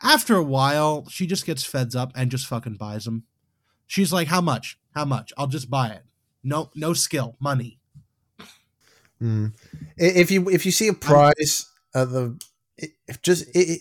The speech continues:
Speaker 2: don't, don't, don't give your money to these people at fairs to win prizes. Even if you get lucky, it's probably after several tries. You're better off just buying the thing.
Speaker 1: Yeah, go on Alibaba and just buy a, a gross amount of them from, uh, and that's
Speaker 2: Or
Speaker 1: a typical
Speaker 2: AliExpress.
Speaker 1: thing.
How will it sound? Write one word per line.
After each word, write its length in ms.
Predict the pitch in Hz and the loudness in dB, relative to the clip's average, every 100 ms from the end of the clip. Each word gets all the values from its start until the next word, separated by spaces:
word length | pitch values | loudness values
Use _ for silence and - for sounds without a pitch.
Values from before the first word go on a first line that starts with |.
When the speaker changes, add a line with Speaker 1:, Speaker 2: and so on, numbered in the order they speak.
| 147 | -2
Speaker 2:
don't, 240 | 202 180 | -2 0
don't, 280 | 202 190 165 | 0 0 2
don't 520 | 196 185 156 - 123 | 4 4 -2 -8 -2
give 200 | 123 110 | 2 2
your 120 | 107 | 2
money 300 | 98 90 95 | -2 -2 -4
to 120 | 90 92 | -4 -6
these 200 | 92 - | -8 -6
people 320 | 95 87 87 | -8 -4 -6
at 80 | 87 | -4
fairs 280 | 92 87 - | -4 -4 -6
to 80 | 92 | -4
win 200 | 90 87 | -4 -4
prizes. 440 | 87 87 98 95 - - - _ _ - | -4 -4 -4 -6 -10 -14 -18 _ _ 0
Even 240 | 175 185 | 2 4
if 120 | 180 | 2
you 60 | 180 | 4
get 180 | 165 135 | 2 6
lucky, 400 | 131 127 113 95 | 4 4 2 2
it's 160 | 92 | 0
probably 380 | - 117 107 98 | 0 0 2 2
after 280 | 92 92 92 | 2 -2 -6
several 340 | - 120 98 92 | -2 0 0 0
tries. 300 | - 95 101 | 0 0 0
You're 80 | 101 | 0
better 240 | 135 123 | 2 4
off 160 | 107 - | 2 -2
just 320 | 104 - - | -6 -6 -2
buying 340 | 104 104 98 | 2 2 2
the 80 | 87 | -2
thing. 420 | - 87 92 101 - _ _ _ _ _ _ - | -4 -8 -8 -10 -14 _ _ _ _ _ _ -2
Speaker 1:
Yeah, 180 | 170 | -2
go 240 | 135 185 240 | 0 0 0
on 180 | 262 208 | 0 -2
Alibaba 520 | 202 190 127 135 127 | -2 -2 -4 -4 -6
and 140 | 110 | -6
just 200 | 120 - | -10 -10
buy 300 | 113 120 117 - - | -8 -6 -8 -12 -12
a, 60 | 131 | -8
a 20 | |
gross 480 | 127 113 120 127 - | -6 -4 0 0 0
amount 360 | 110 110 113 113 | -4 -4 -4 -6
of 120 | 104 | -8
them 240 | 104 104 101 | -8 -10 -12
from, 300 | 101 107 104 | -8 -8 -6
uh, 220 | 107 107 _ _ _ _ - | -8 -10 _ _ _ _ -4
and 100 | 131 | 0
that's 140 | 185 | 6
Speaker 2:
Or 80 | 165 | 6
Speaker 1:
a 20 | |
typical 200 | 156 170 147 110 | 8 8 8 6
Speaker 2:
AliExpress. 640 | - - 90 95 - | 2 -4 -4 -4 -6
Speaker 1:
thing. 80 | - | -8